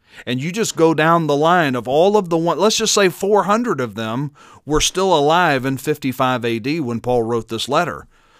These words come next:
So a hundred of them have died, but you still have four hundred eyewitnesses.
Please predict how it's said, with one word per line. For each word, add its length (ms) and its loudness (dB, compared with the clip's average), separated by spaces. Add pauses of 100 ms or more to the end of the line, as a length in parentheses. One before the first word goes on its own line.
(140)
So 480 2 (280)
a 80 -4
hundred 380 0
of 120 -2
them 160 -2
have 260 -4
died, 360 -4
but 160 -6
you 80 -8
still 260 0
have 240 -2
four 220 0
hundred 320 -2
eyewitnesses. 800 -4